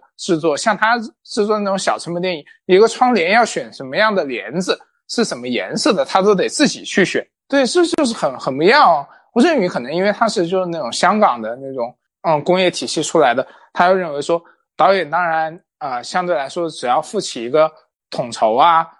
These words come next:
负责输出一整个概念就好啦，其他的故事有编剧去帮你完成啊，摄影有专门的摄影啊，美术、服装、道具都有各专门的人各司其职啊。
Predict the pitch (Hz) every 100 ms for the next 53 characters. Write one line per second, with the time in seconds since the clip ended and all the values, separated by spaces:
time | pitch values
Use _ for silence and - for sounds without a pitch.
0 | _ _ - 233 165 147 156 156 - 185
1 | - 214 202 185 110 117 220 247 196 165
2 | 165 135 98 113 131 _ _ - 175 170
3 | 180 185 175 240 202 196 139 113 175 185
4 | 196 175 165 170 135 123 135 135 139 151
5 | - 196 165 127 - 165 170 160 - 185
6 | 139 113 127 - _ - 139 113 202 160
7 | 143 147 175 175 208 175 190 165 _ _
8 | - 196 147 - 220 208 202 196 196 -
9 | 196 180 180 160 143 156 214 - 202 180
10 | - 143 143 107 101 131